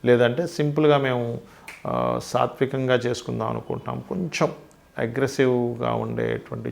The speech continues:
చేయాలంటే కొంచెం మాకెందుకో ఇదిగా ఉందనుకునేవారు విష్ణు ఆరాధన చేయొచ్చు. ఓం నమో నారాయణాయ అనే నామము మీకు ఎంత గొప్ప ఫలితాలు ఇస్తుందంటే పూర్వజన్మ కర్మని దగ్ధం చేస్తూ ఉంటుంది.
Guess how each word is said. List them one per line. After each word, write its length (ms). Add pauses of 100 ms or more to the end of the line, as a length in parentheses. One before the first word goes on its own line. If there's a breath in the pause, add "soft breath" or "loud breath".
చేయాలంటే 420 (120)
కొంచెం 320
మాకెందుకో 480
ఇదిగా 280
ఉందనుకునేవారు 600
విష్ణు 440
ఆరాధన 460 (100)
చేయొచ్చు. 320 (760 loud breath)
ఓం 380
నమో 240 (180)
నారాయణాయ 960
అనే 260
నామము 640 (560)
మీకు 160
ఎంత 320
గొప్ప 260
ఫలితాలు 460
ఇస్తుందంటే 480 (440 loud breath)
పూర్వజన్మ 440 (160)
కర్మని 520
దగ్ధం 300 (100)
చేస్తూ 320
ఉంటుంది. 640